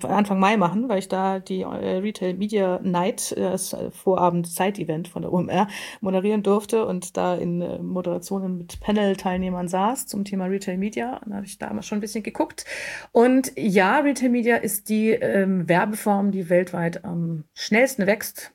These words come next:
in den letzten Jahren. Es werden, allein in diesem Jahr werden sich wohl die weltweiten Ausgaben für Retail Media um zwanzig Prozent erhöhen.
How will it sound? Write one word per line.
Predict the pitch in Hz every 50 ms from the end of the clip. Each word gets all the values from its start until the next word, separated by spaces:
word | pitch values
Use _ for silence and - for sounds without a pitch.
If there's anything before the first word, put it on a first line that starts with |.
| _
in | - 208
den | - 190
letzten | 190 196 196 - - 190
Jahren. | 190 196 190 196 202 208 208 208
Es | - 202 - -
werden, | 196 185 190 -
allein | 190 190 190 185
in | 185 185
diesem | - 214 226 214 220
Jahr | 208 196 190 190 190
werden | 190 190 180
sich | 196 180 -
wohl | 180 185 190
die | 170 185 170
weltweiten | 175 180 180 180 - 175 175 - -
Ausgaben | - - 196 - - 175 170 175 175 170
für | 175 175 170
Retail | 175 170 - 185
Media | 180 175 175 170 175 165
um | 170 170 165 - - - - - - - -
zwanzig | - - 233 240 233 214
Prozent | - 214 202 - 208 196 202 202 202 - - - - - - - -
erhöhen. | - 226 196 190 233 240 247 247 240 247 247 240